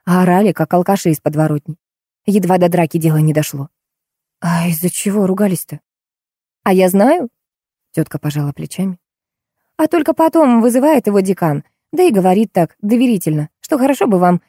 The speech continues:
Викентий Дементьевич, отдохнуть, дома побыть. Или вот в санатории хороший можем путевку организовать. А Семияров ему так грубо отвечает, что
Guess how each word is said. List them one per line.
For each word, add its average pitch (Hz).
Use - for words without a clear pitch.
Викентий 269
Дементьевич, 233
отдохнуть, 226
дома 311
побыть. 254
Или 339
вот 285
в -
санатории 185
хороший 190
можем 185
путевку 175
организовать. 165
А 156
Семияров 156
ему 165
так 170
грубо 165
отвечает, 156
что 156